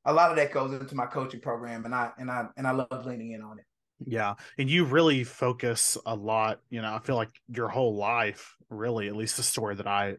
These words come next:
Speaker 2: I know is, has really been spent around young adults,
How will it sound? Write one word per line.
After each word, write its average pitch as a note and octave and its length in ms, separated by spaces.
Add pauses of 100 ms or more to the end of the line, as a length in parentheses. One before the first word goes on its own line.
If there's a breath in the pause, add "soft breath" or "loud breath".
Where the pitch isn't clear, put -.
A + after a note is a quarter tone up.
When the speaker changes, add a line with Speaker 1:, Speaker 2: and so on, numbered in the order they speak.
Speaker 2:
I G#2+ 220
know G#2+ 560 (380 loud breath)
is, A#2 260
has A2 180
really B2+ 200
been A2 160
spent - 340
around G#2 600 (120)
young G2+ 260
adults, G2+ 640